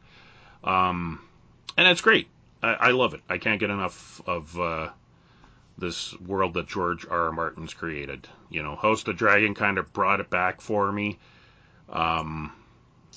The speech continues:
yeah, you know, I, I, I love that universe. Well, uh, that is all I have this week for Brain Candy. Uh, so I think we can call this an episode, Kev. But before we go,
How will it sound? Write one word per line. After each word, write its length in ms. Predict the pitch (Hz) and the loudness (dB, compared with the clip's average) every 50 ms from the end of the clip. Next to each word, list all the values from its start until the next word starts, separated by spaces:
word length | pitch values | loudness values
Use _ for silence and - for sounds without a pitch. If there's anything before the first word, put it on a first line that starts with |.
| - - - _ _ _ _ _ _ _ _ | -20 -20 -20 _ _ _ _ _ _ _ _
yeah, 220 | - 117 117 101 - - - - - - _ _ _ _ - - - | 2 4 4 4 2 -4 -20 -20 -20 -20 _ _ _ _ -20 -16 -8
you 120 | - 92 87 | -6 -4 -4
know, 180 | 85 87 87 - - - _ - 90 87 | -4 -4 -6 -8 -14 -20 _ -20 -16 -12
I, 80 | 85 | -12
I, 220 | 85 80 87 90 90 | -10 -8 -8 -8 -8
I 220 | 90 - 87 90 | -8 -8 -8 -8
love 220 | 90 92 98 95 | -6 -6 -6 -2
that 120 | 101 104 104 | -2 -2 0
universe. 480 | 113 131 131 113 90 82 - - - - _ _ _ _ _ _ _ _ - 98 95 - - - - - - _ _ _ _ _ _ - - - - - - - - - - - _ _ - - - - | 0 -2 -4 -4 -4 -6 -8 -10 -14 -18 _ _ _ _ _ _ _ _ -20 -20 -20 -20 -18 -20 -20 -20 -20 _ _ _ _ _ _ -20 -20 -20 -20 -20 -20 -20 -20 -20 -20 -20 _ _ -20 -20 -16 -8
Well, 520 | - 135 220 277 262 180 113 78 64 - - - - - - - - - - - | -2 0 2 4 6 4 4 4 0 -6 -12 -18 -20 -20 -20 -20 -20 -14 -6 -2
uh, 400 | 117 123 127 127 131 131 127 120 | -2 0 2 2 2 0 0 0
that 320 | 107 - 135 185 220 - | 2 2 0 0 0 -2
is 200 | - 151 160 139 | -2 -2 -2 0
all 300 | 117 - 117 139 143 - - | -2 -2 -2 0 -2 0 0
I 200 | 101 110 120 147 | 0 2 2 2
have 300 | 139 117 127 110 98 85 | 0 0 -2 -2 -2 -4
this 240 | - 82 - - - | -6 -8 -8 -6 -6
week 200 | 85 80 - - | -8 -8 -10 -10
for 120 | - 90 | -10 -8
Brain 340 | 80 - 82 78 73 71 73 | -8 -6 -8 -8 -8 -10 -12
Candy. 480 | - - 80 76 78 80 82 113 170 175 - - _ _ _ - _ _ - - - - - _ _ _ - - - - - - - _ - - | -10 -10 -10 -8 -6 -4 -4 -4 -4 -6 -10 -16 _ _ _ -20 _ _ -20 -20 -20 -20 -20 _ _ _ -18 -18 -18 -20 -20 -20 -20 _ -8 -4
Uh, 460 | 107 104 107 104 104 107 107 107 104 | 0 2 4 4 4 4 4 2 2
so 140 | - - 147 | 2 2 2
I 60 | 147 | 2
think 240 | - - 240 233 - | 2 2 0 0 0
we 120 | 262 220 | -2 -2
can 120 | - 185 | 0 0
call 200 | 156 170 165 156 | 2 2 2 2
this 180 | 156 147 - - | 2 0 -2 -2
an 80 | 135 127 | -2 -2
episode, 440 | 127 - - 180 - 107 87 82 | -2 -2 -4 -4 -4 -4 -4 -4
Kev. 240 | - - 80 71 67 - | -4 -4 -4 -4 -6 -8
But 140 | - 92 - | -12 -8 -6
before 400 | - 127 - - - 175 190 208 | -6 -6 -2 0 2 2 2 2
we 140 | 214 196 175 | 0 -4 -4
go, 540 | - - 127 131 131 101 85 80 85 85 | -2 4 6 8 8 6 6 2 -2 -6